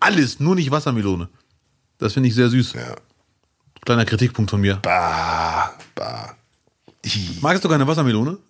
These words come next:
Speaker 1: Ge-, also auch keine echte?
Speaker 2: Echte, ich liebe Wassermelone.
Speaker 1: Ja.
Speaker 2: Eiskalt. Es gibt n-, es geht nichts im Sommer über eiskalte Wassermelone.
Speaker 1: Oh ja.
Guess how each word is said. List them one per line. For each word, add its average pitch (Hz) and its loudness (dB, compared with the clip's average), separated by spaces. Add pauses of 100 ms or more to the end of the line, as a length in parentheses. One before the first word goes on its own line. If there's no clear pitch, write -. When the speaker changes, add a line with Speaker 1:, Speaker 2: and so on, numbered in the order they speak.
Speaker 1:
Ge-, 127 -2
also 123 4
auch 127 -2
keine 131 2
echte? 156 -4 (540)
Speaker 2:
Echte, 110 2
ich 113 -2
liebe 131 2
Wassermelone. 85 -2
Speaker 1:
Ja. 92 -6 (180)
Speaker 2:
Eiskalt. 107 0
Es - -8
gibt 123 -2
n-, 127 2
es - -2
geht 127 -4
nichts 139 0
im 123 0
Sommer 110 0
über 101 -4
eiskalte 92 -2
Wassermelone. 80 -6
Speaker 1:
Oh 95 -2
ja. 80 -4